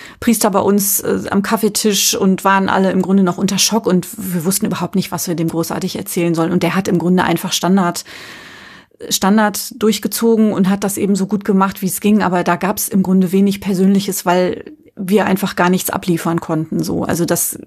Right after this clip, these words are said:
glaub ich, ist halt auch ein Faktor, der vielleicht bei manchen Eheschließungen auch manchmal sein kann, wenn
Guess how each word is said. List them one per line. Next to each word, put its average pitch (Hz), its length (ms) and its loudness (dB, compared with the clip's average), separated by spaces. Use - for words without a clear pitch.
glaub 180 200 2
ich, 190 100 -4
ist - 180 -2
halt 160 160 0
auch 170 180 -2
ein 165 280 0
Faktor, - 560 -4
der 185 360 -4
vielleicht 185 340 0
bei 170 100 2
manchen 170 320 0
Eheschließungen 175 600 2
auch 175 180 0
manchmal 175 340 2
sein 180 280 2
kann, 160 180 -2
wenn 160 180 2